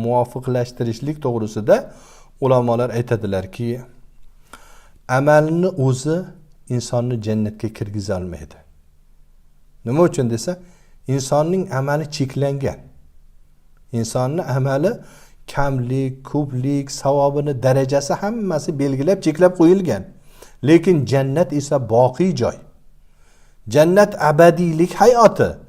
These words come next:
Insonni aslida qilgan amali bu jannatga yetmaydi. Ya'niki inson qilgan amali bilan jannatga kirishligini o'ziga o'zi vojib qilib ololmaydi. Amalda u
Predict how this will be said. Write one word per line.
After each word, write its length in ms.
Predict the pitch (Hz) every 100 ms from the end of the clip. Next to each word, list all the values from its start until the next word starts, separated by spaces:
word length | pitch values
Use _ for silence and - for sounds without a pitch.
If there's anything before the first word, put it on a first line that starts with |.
| - - -
Insonni 440 | 160 - 175 214
aslida 420 | 151 147 156 170 254 - - - -
qilgan 400 | 143 131 185 190 -
amali 480 | 135 139 143 170 285 285 - - _ 117
bu 160 | 160 170 95
jannatga 540 | 127 127 127 127 151
yetmaydi. 680 | 120 135 131 143 202 98 78 - - - - - - - - - - - - - - - - -
Ya'niki 480 | 131 156 165 165 202 208
inson 380 | 156 151 196 185
qilgan 460 | - 170 165 190
amali 440 | 190 160 165 170 190
bilan 260 | 190 175 117 - - - - 104
jannatga 840 | 104 160 170 170 170 175 170 - 214
kirishligini 840 | - 180 180 170 175 196 214 233 - - - -
o'ziga 400 | 160 156 180 214
o'zi 260 | 175 165
vojib 460 | 185 147 165 156 190 185
qilib 200 | 180 185
ololmaydi. 600 | 165 180 226 262 202 - -
Amalda 340 | 151 190 196
u 120 | 220